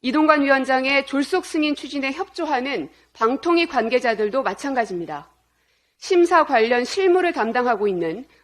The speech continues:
방송정책국 등 관계자들은 공무원으로서 법령을 준수해야 하고 의무 없는 일을 해서는 안 될 것입니다. 만에 하나 위법 행위를 저지를 경우에는 법적 책임을 져야 될 것이란 점도 잊지 마십시오.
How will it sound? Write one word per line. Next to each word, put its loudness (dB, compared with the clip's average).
방송정책국 -2
등 -2
관계자들은 -2
공무원으로서 2
법령을 0
준수해야 -4
하고 -6
의무 -2
없는 -4
일을 -2
해서는 -6
안 -4
될 -4
것입니다. -10
만에 4
하나 4
위법 2
행위를 0
저지를 -4
경우에는 -4
법적 -6
책임을 -4
져야 -2
될 -2
것이란 -6
점도 -4
잊지 -12
마십시오. -12